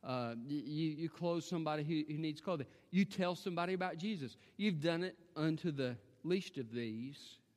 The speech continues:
You've done it to me. Um, have you ever, uh,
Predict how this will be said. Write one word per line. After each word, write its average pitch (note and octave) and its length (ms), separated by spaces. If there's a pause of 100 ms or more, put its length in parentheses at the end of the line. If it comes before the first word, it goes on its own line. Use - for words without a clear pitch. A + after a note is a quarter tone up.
(220)
You've F#3+ 180
done A#2+ 160
it C#3 160
to F#3 60
me. G3 340 (1500)
Um, G#2 420 (1600)
have F3+ 160
you A#3+ 100
ever, C#4 280 (280)
uh, C3 60